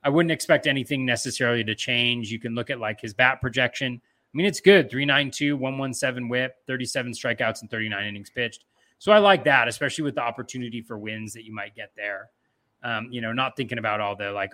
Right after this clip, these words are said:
off the field, um, stuff with Germán either. Um, and then what was the other?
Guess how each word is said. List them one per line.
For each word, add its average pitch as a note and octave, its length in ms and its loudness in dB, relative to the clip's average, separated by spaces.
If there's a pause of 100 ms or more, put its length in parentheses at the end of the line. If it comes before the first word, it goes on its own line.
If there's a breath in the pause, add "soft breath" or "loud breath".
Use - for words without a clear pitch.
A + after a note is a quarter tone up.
off G#2+ 220 -4
the - 60 -20
field, G#2 440 -8 (720)
um, G#2 440 -2
stuff - 460 -4
with A#2 160 -10
Germán G#2+ 460 -6
either. A2 640 -6 (680)
Um, D3 680 4
and C#3+ 160 -2
then D3 600 4 (220)
what C#3+ 180 -4
was C#3 120 -2
the C#3+ 120 0
other? D3 580 -2